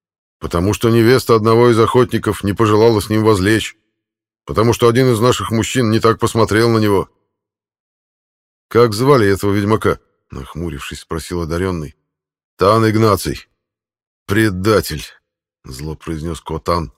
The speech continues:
«Тринадцать лет прошло, как его вычеркнули из состава ордена. Редкий случай, когда воин Либера предает братьев и уходит к иносам. Хаос внутри него взял верх над разумом.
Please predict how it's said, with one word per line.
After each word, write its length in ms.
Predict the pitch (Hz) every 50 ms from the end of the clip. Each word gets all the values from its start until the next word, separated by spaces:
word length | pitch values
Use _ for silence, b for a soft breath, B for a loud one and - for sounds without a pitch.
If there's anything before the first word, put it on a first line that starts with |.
| _ _ _ _ _ _ _ _ _ _ _ _
«Тринадцать 600 | - 90 101 110 113 120 123 113 - 120 107 92
лет 220 | 117 123 113 92 -
прошло, 360 | 101 104 95 - 101 104 92
как 220 | - 101 92 -
его 180 | 101 104 101 101
вычеркнули 520 | 104 113 104 - 101 - - 95 95 95
из 100 | 95 -
состава 400 | - 104 92 - - 98 95 95
ордена. 420 | 101 104 101 87 87 85 82 78 - _ _ _ _ _ _ _ _ _ _ _ _ _ _ _ _ _ _ _ _
Редкий 540 | - 82 92 107 113 117 - - - 123 107
случай, 420 | - - 123 131 127 - - 113
когда 340 | 95 110 104 104 104 107 104
воин 440 | 101 95 104 113 110 110 107 104 104
Либера 460 | 104 104 95 92 110 120 113 107 95
предает 580 | 73 - - 101 107 101 104 107 110 110 104 90
братьев 520 | 87 92 104 110 104 - - 95 - -
и 40 | 98
уходит 420 | 98 92 - 104 101 95 95 -
к 60 | -
иносам. 460 | 95 95 101 98 92 - - 78 71 - _ _ _ _ _ _ _ _ _ _ _ _ _ _ _ _ _ _
Хаос 600 | _ - - - 113 120 120 117 110 101 92 -
внутри 320 | 101 104 98 - 98 104 104
него 280 | 104 104 101 104 101
взял 280 | 98 92 98 104 104 98
верх 280 | 98 104 104 98 - -
над 160 | 95 92 92
разумом. 540 | 95 98 101 95 92 87 82 78 69 65